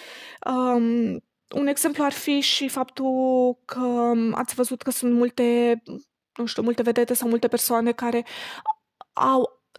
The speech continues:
tot ce-și doresc în viață, s-au văzut din afară, pare că au tot ce și-ar putea dori vreodată și cu toate astea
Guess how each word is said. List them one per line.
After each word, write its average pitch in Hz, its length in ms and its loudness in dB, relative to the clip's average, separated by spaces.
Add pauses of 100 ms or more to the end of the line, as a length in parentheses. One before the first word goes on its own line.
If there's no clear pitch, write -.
tot 269 160 0
ce-și 233 240 4
doresc 226 320 2
în 226 80 -2
viață, 226 300 0
s-au 226 160 0
văzut 233 280 -2
din 240 140 0
afară, 233 440 0
pare 240 260 0
că 233 120 -4
au 233 140 2
tot 254 180 -2
ce - 80 -4
și-ar 226 220 -2
putea 226 300 0
dori 226 220 2
vreodată 220 480 0
și 247 180 0
cu 233 120 -6
toate 240 260 0
astea 226 480 0